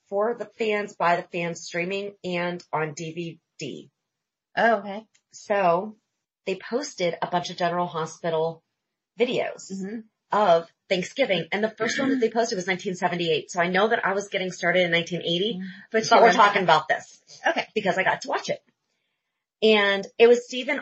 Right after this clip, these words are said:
Speaker 1: Audrey's first Thanksgiving together.
Speaker 2: Aw.
Speaker 1: I know.
Speaker 2: That's cute. That's
Speaker 1: Yes.
Speaker 2: super cute. I didn't go back and watch all of those. I know you gave me that resource. I'm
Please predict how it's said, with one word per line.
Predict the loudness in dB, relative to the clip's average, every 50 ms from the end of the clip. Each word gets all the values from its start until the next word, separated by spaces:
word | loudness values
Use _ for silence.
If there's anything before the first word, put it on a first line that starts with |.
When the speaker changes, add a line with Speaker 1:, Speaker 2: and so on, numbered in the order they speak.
| -2
Speaker 1:
Audrey's | 0 0 0 0 -2 -4 -4 -6 -8
first | -8 -8 -8 -8 -6 -6
Thanksgiving | -6 -8 -8 -8 -6 -4 -4 -4 -4 -4 -6
together. | -6 -6 -4 0 2 4 4 4 6 4 4 4 4 4 4 2 0 0
Speaker 2:
Aw. | -4 -4 -4 -4 -2 -2 -2 -2 -4 -4 -6 -8 -12 -14 -18 _ _ -2
Speaker 1:
I | 0 0 2
know. | 6 6 8 8 8 8 6 6 6 6 6 6 4 4
Speaker 2:
That's | 4 4 4 4 2 -6
cute. | -16 -12 -6 -4 -2 -2 -2 -2 -4 -2
That's | 0 2 2
Speaker 1:
Yes. | 4 6 6 6 6 6
Speaker 2:
super | 6 0 -2
cute. | -4 -6 -6 -4 -4 -4 -2 0
I | 0 0
didn't | 0 -2 -4 -6 -6 -6
go | -4 -2
back | -2 -2 -2 -2
and | -6 -8
watch | -6 -6 -6 -6
all | -8 -8 -8
of | -8 -10
those. | -10 -12 -12 -14 -16 _ _ -12 -8
I | -8 -6
know | -4 -4
you | -4 -6 -6 -8
gave | -8 -8 -8 -8 -8
me | -10 -12 -10
that | -10 -10 -10 -12
resource. | -14 -18 -16 -16 -16 -16 -16 -16
I'm | -20 -20